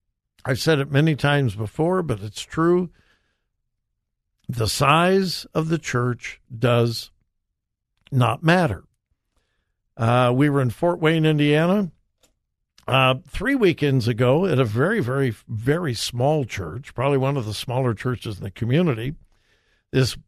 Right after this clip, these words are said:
past weekend, we were probably the largest church in the whole town.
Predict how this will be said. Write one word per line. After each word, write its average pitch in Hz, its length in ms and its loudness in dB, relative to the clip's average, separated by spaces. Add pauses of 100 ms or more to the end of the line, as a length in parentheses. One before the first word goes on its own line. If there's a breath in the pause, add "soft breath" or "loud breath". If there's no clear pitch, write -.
past 240 340 2
weekend, 139 540 0
we 165 100 4
were 139 140 0
probably 151 520 0
the 131 140 0
largest 139 580 0
church 151 320 -2
in 135 60 -2
the 135 100 2
whole 165 180 0
town. - 440 -6